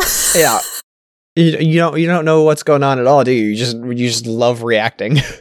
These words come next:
Speaker 2: Just need to scream into another's void. I hate Facebook so much.
Speaker 1: At the same time, I have definitely screamed into the void a couple times myself. I understand. I
Speaker 2: I mean, we
Speaker 1: understand.
Speaker 2: scream into the void
Speaker 1: But
Speaker 2: for
Speaker 1: also,
Speaker 2: forty
Speaker 1: you're
Speaker 2: minutes
Speaker 1: super
Speaker 2: every week.
Speaker 1: wrong. <laughs> Yeah.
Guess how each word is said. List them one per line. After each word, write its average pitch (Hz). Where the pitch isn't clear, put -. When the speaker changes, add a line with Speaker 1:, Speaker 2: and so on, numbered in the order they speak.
Speaker 2:
Just -
need 127
to 123
scream 123
into 113
another's 110
void. 107
I 120
hate 123
Facebook 104
so 110
much. 120
Speaker 1:
At 196
the 190
same 190
time, 180
I 180
have 185
definitely 170
screamed 170
into 170
the 156
void 147
a 147
couple 160
times 147
myself. -
I 208
understand. 196
I 196
Speaker 2:
I 190
mean, -
we 208
Speaker 1:
understand. 196
Speaker 2:
scream 226
into 185
the 151
void 139
Speaker 1:
But -
Speaker 2:
for -
Speaker 1:
also, 277
Speaker 2:
forty 120
Speaker 1:
you're 113
Speaker 2:
minutes 117
Speaker 1:
super 113
Speaker 2:
every 104
week. 120
Speaker 1:
wrong. -
<laughs> -
Yeah. 208